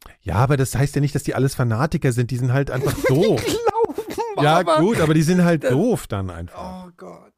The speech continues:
Speaker 1: Ja.
Speaker 2: Das ist alles so gruselig.
Speaker 1: Ja. Ja, es ist, äh,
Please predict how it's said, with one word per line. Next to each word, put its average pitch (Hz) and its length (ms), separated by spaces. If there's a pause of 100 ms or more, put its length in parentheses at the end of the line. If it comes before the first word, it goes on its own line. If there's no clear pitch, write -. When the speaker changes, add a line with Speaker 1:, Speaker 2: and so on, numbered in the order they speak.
Speaker 1:
Ja. - 200 (720)
Speaker 2:
Das - 160
ist - 60
alles - 260
so - 80
gruselig. 175 340
Speaker 1:
Ja. 110 200 (1400)
Ja, 143 160
es 117 180
ist, - 260
äh, 113 460